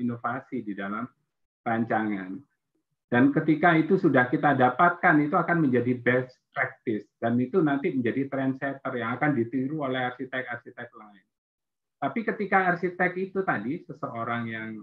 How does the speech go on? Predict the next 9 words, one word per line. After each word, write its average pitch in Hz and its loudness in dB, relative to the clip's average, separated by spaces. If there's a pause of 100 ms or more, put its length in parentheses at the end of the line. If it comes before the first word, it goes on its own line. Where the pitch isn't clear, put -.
(100)
eh, 123 -20 (600)
berperan 117 -6
sebagai 110 -10
arsitek 120 -12
itu 131 -10
hanya 131 2
menjadikan 135 0
sebuah 131 -4
habit, 143 -6